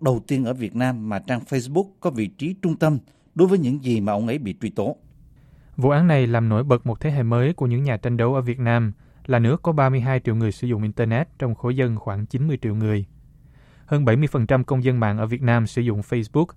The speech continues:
Speaker 2: và mặc dù có đôi lúc bị ngăn chặn bởi một số các công ty cung cấp dịch vụ Internet, các trang mạng xã hội này đã trở thành một diễn đàn rất sinh động cho những người viết blog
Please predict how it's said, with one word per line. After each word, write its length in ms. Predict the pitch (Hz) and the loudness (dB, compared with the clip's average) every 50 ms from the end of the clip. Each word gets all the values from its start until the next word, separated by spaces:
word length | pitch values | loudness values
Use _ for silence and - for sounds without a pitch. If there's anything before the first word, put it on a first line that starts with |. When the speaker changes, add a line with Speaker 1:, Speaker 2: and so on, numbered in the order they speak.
| - - _ - - _ - - - - | -20 -20 _ -20 -20 _ -20 -20 -2 0
Speaker 2:
và 80 | 143 | 2
mặc 140 | 117 127 - | 2 2 4
dù 260 | 151 131 127 123 120 | 4 4 4 4 4
có 140 | - - 160 | 2 0 2
đôi 120 | 151 135 | 2 2
lúc 220 | 127 139 170 190 - | 2 2 0 -2 -2
bị 180 | 131 113 107 | -2 -2 0
ngăn 220 | 110 120 127 131 123 | 0 0 0 0 0
chặn 300 | - 117 104 101 104 104 | 2 0 0 0 0 -2
bởi 100 | 104 107 | -2 -2
một 180 | 117 110 98 | -2 -4 -6
số 220 | - - 135 127 131 | -4 0 0 0 2
các 140 | - 165 - | 0 -2 -2
công 120 | 143 123 | -2 -2
ty 180 | - 131 123 113 | 0 0 0 0
cung 180 | - 123 113 | 0 -4 -2
cấp 160 | - 156 156 | -2 -4 -2
dịch 160 | - 127 113 110 | -2 -4 -4 -2
vụ 120 | 113 104 | -4 -4
Internet, 480 | 107 110 113 - 120 113 113 123 160 - - - - _ _ - - - - - - - | -4 -4 -4 -4 -2 0 0 0 0 -2 -6 -20 -20 _ _ -20 -20 -20 -20 -20 -18 0
các 140 | - 196 185 | 0 2 2
trang 140 | 165 143 131 | 2 2 2
mạng 120 | 117 113 | 2 0
xã 120 | - - | 0 0
hội 160 | 131 120 117 113 | 0 0 2 2
này 240 | 120 117 110 107 | 2 2 2 0
đã 140 | 107 104 107 | 0 -2 -2
trở 140 | 107 - 117 | 0 -2 -2
thành 180 | - - 123 110 | -2 -2 -2 -2
một 160 | 107 120 131 | -2 -4 -4
diễn 200 | 113 107 113 127 | -4 -4 -2 0
đàn 240 | 123 117 110 107 101 | 0 0 0 0 0
rất 160 | 120 165 - | -2 -2 -2
sinh 160 | - 151 127 | -2 -4 -2
động 300 | 110 107 101 104 104 104 - _ - - - - | -2 -2 -2 -2 -2 -4 -6 _ -20 -20 -20 -6
cho 100 | - 147 | -2 0
những 140 | 139 123 135 | 2 2 2
người 140 | 143 131 110 | 2 0 0
viết 200 | 101 117 127 _ | 0 -2 -4 _
blog 160 | - 139 151 | 0 -2 -2